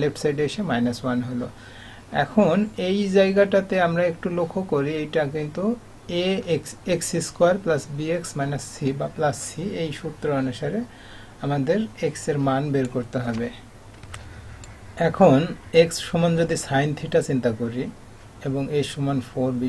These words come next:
সমান টু এবং সি সমান মাইনাস ওয়ান চিন্তা করি, তাহলে এই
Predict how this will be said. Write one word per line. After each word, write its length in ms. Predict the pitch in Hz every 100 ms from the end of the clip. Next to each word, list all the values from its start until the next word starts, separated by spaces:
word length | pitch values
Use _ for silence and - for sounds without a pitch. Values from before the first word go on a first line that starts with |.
| 117
সমান 220 | 135 135 127
টু 80 | 143 165
এবং 120 | 143 139 -
সি 100 | 135 -
সমান 200 | 127 123
মাইনাস 240 | 120 120 -
ওয়ান 160 | 131 131 123
চিন্তা 220 | 113 113 113
করি, 180 | - 196 - - - - - - - -
তাহলে 340 | 139 131 135 147 - - - - - - -
এই 100 | 175